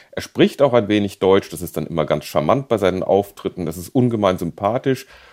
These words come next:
Und diese Zuwendung und diese Fans, die hat er in den U S A einfach nicht. Ich glaube, ehrlich gesagt, er fühlt sich in Deutschland, wie sagt man heute so schön, er fühlt sich gesehen.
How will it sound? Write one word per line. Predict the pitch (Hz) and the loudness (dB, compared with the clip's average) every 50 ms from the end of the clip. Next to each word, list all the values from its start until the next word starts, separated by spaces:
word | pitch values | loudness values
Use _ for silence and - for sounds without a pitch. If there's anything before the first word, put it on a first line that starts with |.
| _ - | _ -6
Und | - 107 98 - | -4 -4 -2 -2
diese | 139 139 131 113 - | -4 -2 -4 -4 -6
Zuwendung | - - - - 233 285 262 127 110 101 95 87 85 80 80 | -10 -14 -8 -6 -6 -4 -2 -2 -2 -2 -2 -2 -4 -4 -6
und | - 90 95 | -8 -8 -6
diese | 104 92 98 | -6 -6 -6
Fans, | 92 - - - 127 151 135 101 82 - - - - _ _ _ _ _ _ _ - | -6 -8 -4 -2 -2 -2 -2 -2 -6 -8 -10 -14 -16 _ _ _ _ _ _ _ -6
die | 104 | -4
hat | 95 135 180 - | -4 -4 -4 -4
er | 240 175 | -4 -4
in | - 85 | -4 -6
den | 80 78 80 - - | -8 -10 -10 -10 -8
U | 82 78 | -6 -6
S | 71 - - | -8 -6 -8
A | - 73 60 | -8 -8 -6
einfach | 57 76 - - 76 | -8 -8 -10 -12 -10
nicht. | 82 82 80 - | -10 -10 -10 -10
Ich | - - - | -14 -12 -2
glaube, | - 85 85 104 123 151 185 - - _ _ _ _ _ _ _ - | 2 4 4 6 4 2 0 -4 -6 _ _ _ _ _ _ _ -4
ehrlich | 131 143 151 143 | -4 -4 -4 -6
gesagt, | - 143 143 147 143 - - | -6 -4 -4 -4 -4 -6 -10
er | 107 | -10
fühlt | - - 127 131 135 - | -6 -4 -4 -4 -4 -6
sich | - - | -8 -8
in | 131 117 | -4 -2
Deutschland, | - 104 117 117 - 117 117 117 - | 0 -2 0 0 -2 -4 -4 -4 -6
wie | 113 | -4
sagt | 110 120 123 123 - | -2 -2 -2 -2 -4
man | - 107 104 | -6 -6 -4
heute | 104 104 117 | -4 -4 -4
so | 104 107 101 | -6 -8 -8
schön, | - - 104 104 110 107 - _ _ | -6 -4 -4 -4 -4 -6 -10 _ _
er | - 98 | -10 -8
fühlt | - - 117 113 - | -6 -8 -8 -8 -8
sich | - 104 - - | -10 -14 -10 -10
gesehen. | - 101 92 107 104 80 67 - | -10 -8 -6 -4 -4 -4 -6 -8